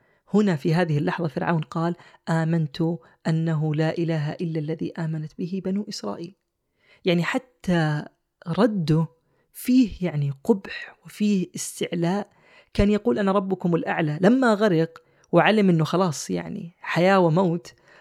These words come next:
قال: "آمنت"، مو بالله ولا آمنت بربي ولا آمنت بإلهي، قال: "لا، آمنت، آه، آمنت أنه لا إله إلا الذي آمنت به بنو إسرائيل". يعني أنا آمنت بالإله اللي آمنت به بني إسرائيل، ما هو إلهي،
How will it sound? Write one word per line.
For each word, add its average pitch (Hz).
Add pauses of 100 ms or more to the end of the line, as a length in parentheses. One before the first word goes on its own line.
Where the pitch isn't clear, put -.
(120)
قال: 233
"آمنت"، 220 (220)
مو 254
بالله 165
ولا 214
آمنت 190
بربي 165 (240)
ولا 254
آمنت 214
بإلهي، 180
قال: 254
"لا، 214
آمنت، 214 (600)
آه، 170
آمنت 220
أنه 202
لا 214
إله 214 (140)
إلا 262
الذي 185
آمنت 190
به 190
بنو 180
إسرائيل". 190
يعني 202
أنا 240
آمنت 247
بالإله 247
اللي 247
آمنت 202
به 196
بني 175
إسرائيل، -
ما 196
هو 220
إلهي، 180